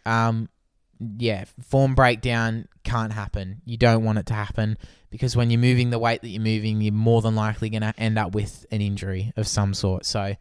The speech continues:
just be mindful of that. It, it causes you, I find, to really have to focus to not allow your form to break down too. So,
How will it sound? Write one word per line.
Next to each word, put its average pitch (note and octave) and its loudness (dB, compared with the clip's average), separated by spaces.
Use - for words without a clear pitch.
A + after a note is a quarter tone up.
just - 4
be F3 2
mindful D#3 2
of A#2+ -4
that. A2 -2
It, C3 -2
it C3 -4
causes D#3 0
you, D3 0
I B2 4
find, B2 -2
to C3 -4
really C3 4
have B2 2
to - 0
focus B2 4
to - 0
not B2+ 6
allow A2+ 8
your A2 6
form G#2+ -2
to A2+ -4
break G2 -2
down F#2 -6
too. F#2 -8
So, G2 -10